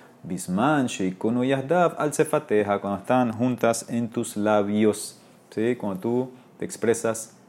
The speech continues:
y estudias Torah como tiene que ser, hablando. Rabbi Zera Amar Meaja, otro pasuk, dice, Simha la ish bema'ane pi bedabar beito matov. La persona tiene alegría en la respuesta de su boca y algo en su momento, qué bueno es.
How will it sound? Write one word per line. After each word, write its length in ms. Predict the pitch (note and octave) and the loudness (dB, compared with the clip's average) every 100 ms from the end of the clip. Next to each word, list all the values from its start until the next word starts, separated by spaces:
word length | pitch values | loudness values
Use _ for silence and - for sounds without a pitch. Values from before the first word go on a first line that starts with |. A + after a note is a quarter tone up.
| _ - C#3+ | _ -20 -10
y 140 | G2 | -4
estudias 340 | F#2 F#2 G#2+ G#2 | -4 -2 -2 0
Torah 200 | F#2+ G2 | -2 0
como 140 | A2 | -2
tiene 180 | F#2+ G#2 | -2 -2
que 80 | A2+ | -2
ser, 280 | D3+ D3+ - | -2 -4 -6
hablando. 440 | F#2 A2+ C3 A2 G#2+ - - - - | -4 -2 -2 -4 -10 -20 -20 -20 8
Rabbi 240 | F3+ C#3 | 10 10
Zera 220 | G#2+ A#2 | 8 8
Amar 220 | A2+ A2+ A#2 | 8 4 2
Meaja, 280 | A#2 A2 | 2 2
otro 180 | A2 G#2+ | 2 2
pasuk, 360 | A2+ G#2+ D#3 D3+ | 2 0 0 2
dice, 220 | C3+ C3+ | 2 2
Simha 440 | C3+ A#2 G#2+ C3+ | 0 -2 2 4
la 220 | C#3+ B2+ - | 6 4 2
ish 220 | C#3 A#2+ | -2 2
bema'ane 480 | A#2+ A2 E2+ A#2 B2 | 2 2 2 2 0
pi 220 | A#2+ C#3+ | 0 0
bedabar 340 | C3+ A2 A#2 A#2+ | 4 6 6 4
beito 240 | G#2 A#2+ | 0 0
matov. 460 | A#2 G#2+ - A2 F#2 - - - - | -2 -4 2 2 2 -8 -20 -20 -16
La 60 | F2+ | -14
persona 240 | - A#2+ | 0 2
tiene 200 | B2+ C3+ | 4 4
alegría 640 | B2+ A2 B2 C3+ A2+ B2 - - - - - - - - - | 6 6 6 6 4 2 -8 -20 -20 -20 -20 -20 -20 -14 -4
en 100 | G#2+ | 0
la 100 | G#2 | 2
respuesta 540 | G#2 - - B2+ B2+ | 0 -2 0 0 -2
de 40 | A#2 | -4
su 340 | - A2 G#2 | -6 -4 -4
boca 360 | G2+ B2 - C3 | 0 0 2 4
y 100 | A#2 | 6
algo 220 | A#2 C3+ | 6 4
en 80 | C3 | 2
su 240 | - C3 | 2 4
momento, 640 | B2 B2+ D#3 D3 C#3 D#3 - - - - - - | 4 6 4 4 4 2 -2 -20 -20 -20 -20 0
qué 120 | A#2 | 4
bueno 320 | A2 A2 G2 | 6 6 2
es. 260 | E2+ - - | -2 -8 -18